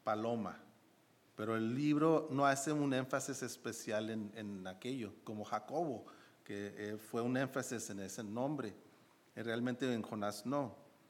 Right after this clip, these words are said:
Pero algunos estudiosos señalan que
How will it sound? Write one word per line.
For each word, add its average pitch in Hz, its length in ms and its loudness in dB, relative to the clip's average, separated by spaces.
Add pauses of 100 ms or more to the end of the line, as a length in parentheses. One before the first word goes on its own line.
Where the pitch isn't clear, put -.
(420)
Pero 131 600 4
algunos 147 520 4
estudiosos 139 800 2
señalan 131 720 4
que 110 400 -2